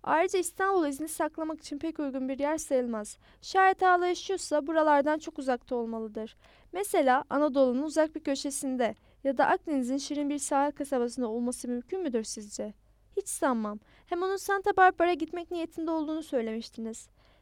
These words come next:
Higgins soğuk bir şekilde sırıttı yine. "Akdeniz sahilleri de aynı kuşak üzerinde.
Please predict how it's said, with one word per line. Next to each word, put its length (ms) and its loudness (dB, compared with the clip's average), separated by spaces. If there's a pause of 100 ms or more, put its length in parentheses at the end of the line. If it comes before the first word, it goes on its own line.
Higgins 360 -4
soğuk 240 -4
bir 60 -14
şekilde 340 -6
sırıttı 440 -6
yine. 280 -6 (460)
"Akdeniz 380 0
sahilleri 560 4
de 60 8
aynı 200 6
kuşak 300 -8
üzerinde. 560 -2